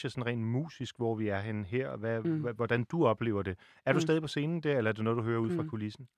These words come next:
Speaker 2: Nej, der er vi derinde alle sammen, og vi er i fuld færd med det, som egentlig er vores hovedformål i den scene, det er at, at beskytte Brynhilde
Speaker 1: Ja.
Speaker 2: og gemme hende. Fordi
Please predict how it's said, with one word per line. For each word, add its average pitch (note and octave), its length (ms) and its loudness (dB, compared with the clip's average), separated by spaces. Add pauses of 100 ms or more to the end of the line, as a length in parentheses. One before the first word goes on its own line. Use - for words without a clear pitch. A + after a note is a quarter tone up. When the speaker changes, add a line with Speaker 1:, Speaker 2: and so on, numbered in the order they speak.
Speaker 2:
Nej, G3 140 4
der G3+ 140 4
er F3+ 160 6
vi G3+ 180 -2 (480)
derinde F#3 320 6
alle F3 200 4
sammen, F#3 360 2
og E3 140 -2
vi F3+ 140 0
er D#3+ 440 2 (420)
i F3 140 -4
fuld A#3 360 -2
færd G#3+ 320 0
med E3+ 240 0 (260)
det, G3 120 2
som G#3 180 0
egentlig G3 300 2
er E3 60 0
vores E3 400 -4 (400)
hovedformål F3+ 800 2 (380)
i F#3+ 100 -4
den F3 200 4
scene, F#3 400 0
det F#3 200 0
er E3+ 240 0 (180)
at, E3 60 -4 (280)
at E3 100 -4
beskytte - 400 -4
Brynhilde E3 480 -4 (220)
Speaker 1:
Ja. G2 100 -2
Speaker 2:
og E3+ 120 0
gemme E3 280 4
hende. D#3 240 -4 (460)
Fordi G3 300 0